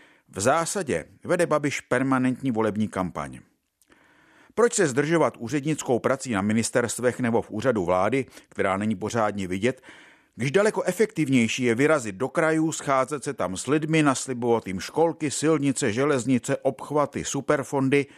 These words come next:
vlastně všechno, co si přejí, a dokonce s nimi podepisovat petici, která je namířena proti vládě?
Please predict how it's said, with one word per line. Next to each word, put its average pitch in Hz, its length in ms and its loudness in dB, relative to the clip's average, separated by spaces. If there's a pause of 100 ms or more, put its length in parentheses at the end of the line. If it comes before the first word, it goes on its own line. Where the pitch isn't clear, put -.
(120)
vlastně 110 280 -2
všechno, 117 320 -2
co 113 120 -4
si 98 140 -6
přejí, 135 380 0 (500)
a 95 80 -4
dokonce 165 520 0
s - 100 -6
nimi 170 200 2
podepisovat 156 680 0
petici, 113 580 -2
která 160 320 0
je 151 100 0
namířena 143 440 0
proti 143 280 -4
vládě? 151 440 0